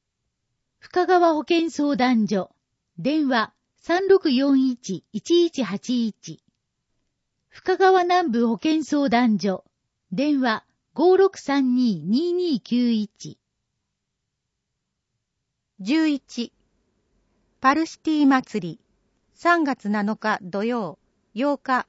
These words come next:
Speaker 2: 日曜、手作り体験教室やグッズ販売などを実施。パルシティ祭りは、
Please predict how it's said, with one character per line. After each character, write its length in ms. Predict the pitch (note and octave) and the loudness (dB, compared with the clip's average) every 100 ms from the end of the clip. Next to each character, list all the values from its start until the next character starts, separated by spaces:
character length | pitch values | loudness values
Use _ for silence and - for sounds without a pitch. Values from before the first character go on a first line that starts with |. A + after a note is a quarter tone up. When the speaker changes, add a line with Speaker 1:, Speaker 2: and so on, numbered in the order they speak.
| _ | _
Speaker 2:
日 340 | G#3 A3+ - A#3 | -6 -6 -4 -4
曜、 340 | A3 E3+ F#3+ _ _ _ _ _ _ | -4 -4 -10 _ _ _ _ _ _
手 140 | C#4+ | -2
作 220 | C4+ E4+ E4+ | -2 -2 -2
り 140 | D#4+ | 0
体 240 | D4+ D4 | 0 -2
験 220 | - D4 C4 | 0 0 2
教 200 | C#4+ B3 | 0 -2
室 240 | - - | -4 -6
や 240 | F3+ F3 - _ - | -4 -6 -10 _ -8
グ 120 | G3 | -4
ッ 60 | A#3 | -2
ズ 140 | C#4+ | -2
販 260 | C#4+ D#4 D#4 | -2 0 2
売 180 | A#3+ G3+ | 2 0
な 160 | F#3+ | -2
ど 140 | F3 E3 | -4 -6
を 80 | D#3+ | -6
実 200 | F3+ - | -10 -12
施。 320 | - E3+ - _ _ _ _ _ _ _ _ _ _ _ _ _ - | -12 -14 -14 _ _ _ _ _ _ _ _ _ _ _ _ _ -6
パ 120 | C#4 | -2
ル 140 | D#4 | -2
シ 120 | E4 - | -4 -6
テ 200 | D4 C#4 | -4 -2
ィ 40 | |
祭 360 | C4+ B3+ G#3+ F#3+ | -2 -4 -8 -6
り 60 | |
は、 180 | F#3 | -8